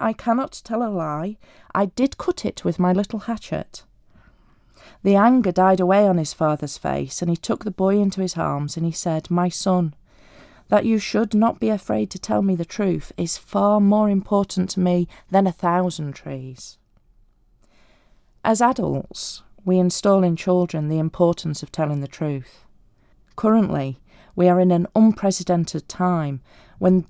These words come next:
children are telling their truth to power. Greta Thunberg recently addressed the world's leaders at a U N conference and famously faced down President Trump, for which she's received scathing reviews,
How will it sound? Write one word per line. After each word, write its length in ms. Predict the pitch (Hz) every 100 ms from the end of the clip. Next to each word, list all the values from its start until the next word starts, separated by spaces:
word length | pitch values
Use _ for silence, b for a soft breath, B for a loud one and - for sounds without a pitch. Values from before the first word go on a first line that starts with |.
| -
children 640 | - 233 247 196 156 139 - 170
are 100 | 165
telling 500 | - 202 196 160 147
their 220 | 180 185 190
truth 540 | - 208 180 143 -
to 120 | -
power. 520 | - 170 180 165 139 123 - - - _ - _ b b b b b -
Greta 260 | 262 262
Thunberg 680 | - 233 262 196 147 135 135 -
recently 500 | 185 196 - 190 175
addressed 400 | 160 - 165 -
the 80 | 156
world's 380 | 165 170 156 170
leaders 380 | 170 180 147 151
at 120 | -
a 40 |
U 180 | 160 160
N 140 | 151
conference 840 | 147 175 170 - 135 127 - - _ _ -
and 100 | 175
famously 720 | - 202 208 208 170 - 151
faced 440 | - 180 170 160 -
down 420 | 156 147 139 135 -
President 460 | 170 151 - 143
Trump, 460 | - 160 143 139 - _ _ - _
for 180 | - 190
which 540 | 262 - - - - -
she's 300 | - 202 190
received 560 | 180 - 190 185 170
scathing 800 | - - - 196 220 214 190 170
reviews, 560 | 165 165 175 165 147